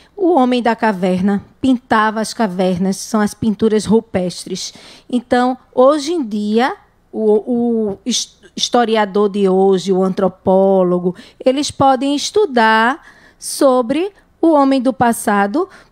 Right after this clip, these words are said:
por conta de vestígios deixados por, pelos homens, pelos nossos antepassados, certo? Temos aí, olha, um martelo feito de madeira, pra quem não está vendo, vai escutar, um martelo feito de madeira e pedra,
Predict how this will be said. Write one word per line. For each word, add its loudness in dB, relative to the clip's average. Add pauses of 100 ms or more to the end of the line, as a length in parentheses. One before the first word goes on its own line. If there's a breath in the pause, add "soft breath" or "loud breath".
por 2
conta 0
de -4
vestígios 0
deixados -2 (720 soft breath)
por, 4
pelos -2
homens, -2
pelos 2
nossos 0
antepassados, -2
certo? -2 (300 soft breath)
Temos 0
aí, 0
olha, -2 (220 soft breath)
um 2
martelo 0
feito -2
de -2
madeira, 0
pra -4
quem -2
não 2
está 0
vendo, 0
vai 0
escutar, -4
um 2
martelo 2
feito -2
de -6
madeira 0
e 2
pedra, -2